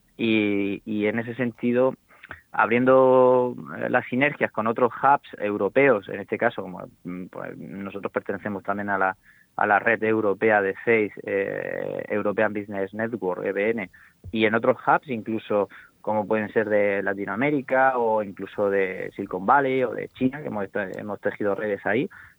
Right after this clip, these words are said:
con este programa, pues hemos visto que el portfolio de, de startups que tenemos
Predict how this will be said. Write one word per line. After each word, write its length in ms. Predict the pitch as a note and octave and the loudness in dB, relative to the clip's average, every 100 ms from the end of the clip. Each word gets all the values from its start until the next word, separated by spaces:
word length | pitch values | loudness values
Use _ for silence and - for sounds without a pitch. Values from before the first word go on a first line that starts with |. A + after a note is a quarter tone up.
| _ | _
con 180 | - G#2 | -10 -8
este 220 | - G#2+ | -6 -4
programa, 480 | G#2 G#2 A#2 D3+ A#2+ | 0 2 2 0 -6
pues 180 | - - | -8 -4
hemos 220 | A#2 A2+ | -2 0
visto 240 | A#2+ D3 | 0 0
que 60 | C3 | 0
el 60 | |
portfolio 540 | G2+ G#2 - A#2 A#2+ A#2+ | 0 -2 0 0 4 6
de, 260 | B2 A#2+ - | 6 4 2
de 160 | A#2 | -4
startups 360 | A2+ B2+ - C3 | 0 0 0 0
que 140 | - | 0
tenemos 420 | B2 B2 C#3 E3+ | 0 0 -2 -4